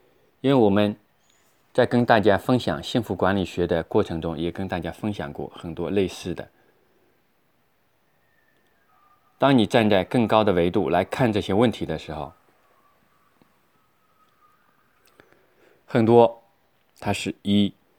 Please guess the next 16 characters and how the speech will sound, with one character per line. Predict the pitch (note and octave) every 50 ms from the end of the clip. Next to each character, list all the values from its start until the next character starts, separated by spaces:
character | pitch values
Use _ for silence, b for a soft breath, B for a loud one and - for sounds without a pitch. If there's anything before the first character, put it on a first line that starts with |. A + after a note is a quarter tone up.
| _ _ _ _ _ _ _ _ _
不 | - F#2
是 | - -
二， | - - F#2 F2 D#2 D2 - _ _ _ _ _ _ _ _ _ _ _ _ _ _ _ _ _ _ _
它 | - - A#2+
是 | A2+ A#2+
合 | G2+ - - - G2+ G#2
一 | A2+ A#2 B2+ B2
的， | B2 - - - - _ _ _ _ _ _ _
是 | - - - G#2 -
整 | - - F#2+ A2 B2
体 | - - - D#2+ C#2
的， | - - - -
是 | - - F#2+ F2
全 | - - - - E2 F2
息 | F2 - - - F#2+ F#2
的， | E2 - -